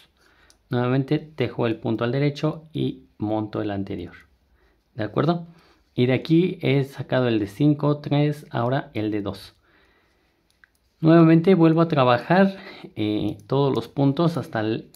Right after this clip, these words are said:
final de esta fila y me detengo en los últimos dos.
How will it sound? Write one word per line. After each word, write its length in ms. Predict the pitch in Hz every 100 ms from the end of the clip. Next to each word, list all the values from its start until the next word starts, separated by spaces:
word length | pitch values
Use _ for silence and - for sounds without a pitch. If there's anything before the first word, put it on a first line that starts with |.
| _
final 360 | - 113 117 120
de 80 | 120
esta 240 | 113 120
fila 560 | - 165 156 170 170 -
y 160 | - 139
me 140 | 143
detengo 460 | 139 131 127 127 139
en 60 | 135
los 240 | 117 - -
últimos 680 | 117 113 120 117 120 120 -
dos. 400 | 104 - - -